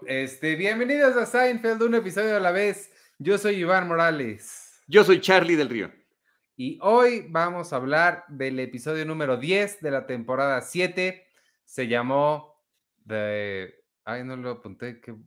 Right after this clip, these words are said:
Speaker 1: qué burro.
Speaker 2: The Gum,
Speaker 1: The,
Speaker 2: la
Speaker 1: The
Speaker 2: goma
Speaker 1: Gum,
Speaker 2: de mascar.
Speaker 1: la goma de mascar. Y se transmitió el catorce de diciembre de, ay, Dios,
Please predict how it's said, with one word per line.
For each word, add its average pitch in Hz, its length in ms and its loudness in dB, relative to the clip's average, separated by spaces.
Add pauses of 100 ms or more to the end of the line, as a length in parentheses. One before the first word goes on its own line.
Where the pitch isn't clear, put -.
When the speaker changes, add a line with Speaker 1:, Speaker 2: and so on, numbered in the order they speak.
Speaker 1:
qué 113 100 -18
burro. 107 360 -14 (100)
Speaker 2:
The 151 180 6
Gum, 196 280 8
Speaker 1:
The, 120 400 4
Speaker 2:
la 131 160 0
Speaker 1:
The 123 120 4
Speaker 2:
goma 208 400 8
Speaker 1:
Gum, 226 80 6
Speaker 2:
de 123 80 0
mascar. 120 600 -6 (140)
Speaker 1:
la 117 240 -2
goma 147 280 -4
de 135 80 0
mascar. 180 680 6 (260)
Y 143 160 -4
se 139 140 -4
transmitió 151 720 2
el 147 200 -2
catorce 190 520 0
de 185 160 -2
diciembre 208 840 -4
de, 139 240 -6
ay, 156 180 -8
Dios, 131 300 -16